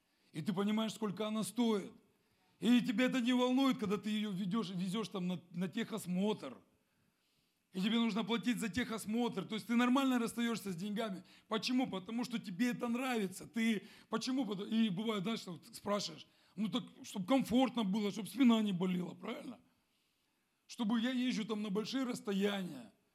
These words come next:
чтобы кондиционер там нормально дул, чтобы всё было классно.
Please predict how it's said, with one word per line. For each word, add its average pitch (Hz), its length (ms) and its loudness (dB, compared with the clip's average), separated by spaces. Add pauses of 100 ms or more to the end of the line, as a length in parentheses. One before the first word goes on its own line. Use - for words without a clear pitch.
(440)
чтобы 220 360 2
кондиционер 214 760 0
там 165 240 -6
нормально 170 460 -4
дул, 127 360 -12 (880)
чтобы 214 220 -2
всё 269 160 2
было 240 240 2
классно. 220 580 -2